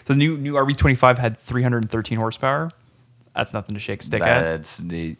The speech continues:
Speaker 2: you can't beat that with a stick at the time, and if you could, it'd beat you back.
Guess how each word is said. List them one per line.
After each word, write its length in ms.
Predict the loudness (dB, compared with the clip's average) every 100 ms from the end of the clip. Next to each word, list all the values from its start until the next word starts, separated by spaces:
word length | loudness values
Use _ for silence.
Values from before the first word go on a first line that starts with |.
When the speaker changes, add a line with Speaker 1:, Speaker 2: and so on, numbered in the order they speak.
| -6
Speaker 2:
you 240 | 0 0
can't 260 | 2 0 0
beat 180 | -2 2
that 160 | 2 2
with 120 | -6
a 40 |
stick 320 | -6 -6 -4
at 80 | -4
the 80 | -6
time, 280 | -2 0 0
and 80 | -4
if 120 | -6
you 80 | -10
could, 180 | -4 -2 -2
it'd 120 | -6
beat 200 | -10 -10
you 40 |
back. 320 | -12 -12 -14